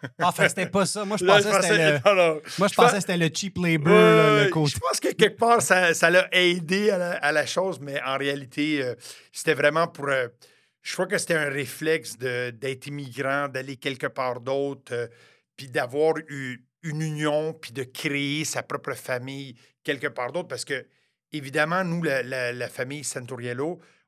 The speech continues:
Speaker 1: on est les seuls ici, on est les seuls en Amérique du Nord. Toutes les, toutes les frères et sœurs de mes, de,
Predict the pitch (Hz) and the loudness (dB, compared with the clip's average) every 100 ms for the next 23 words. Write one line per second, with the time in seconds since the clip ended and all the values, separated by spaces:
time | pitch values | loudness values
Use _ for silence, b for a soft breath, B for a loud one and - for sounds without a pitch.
0 | - 139 135 131 117 - 190 123 - 151 | -10 -8 -8 -10 -8 -6 -6 -8 -10 -10
1 | 135 131 120 - 180 135 127 123 120 113 | -10 -10 -8 -4 -4 -4 -4 -6 -10 -10
2 | 120 127 117 - - 190 185 139 117 B | -8 -8 -10 -16 -10 -10 -6 -8 -8 B
3 | B _ 185 180 156 123 - 139 143 151 | B _ -8 -6 -8 -10 -8 -2 0 0
4 | 147 147 - 147 139 147 123 120 120 120 | -2 -10 -8 -4 -4 -4 -6 -10 -12 -10
5 | 123 117 113 | -8 -8 -10